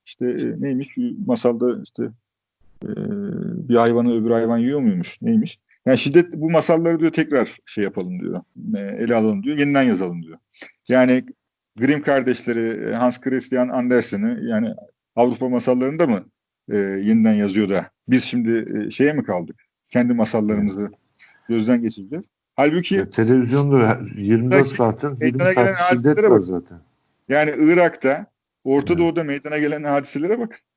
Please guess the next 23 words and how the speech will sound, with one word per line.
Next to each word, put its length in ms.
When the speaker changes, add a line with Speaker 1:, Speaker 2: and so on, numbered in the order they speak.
Speaker 1:
Bunlar 240
gerçek, 440
haberlere 460
bakın. 260
Bunlar 220
gerçek, 420
masal 360
değil. 220
Speaker 2:
Tabii 220
canım. 160
Speaker 1:
E, 200
bizim 320
bunu 280
o 140
zaman, 340
e, 460
yani 360
değerleri 680
yeniden 340
inşa 340
etmemiz, 480
yeni 260
bir 220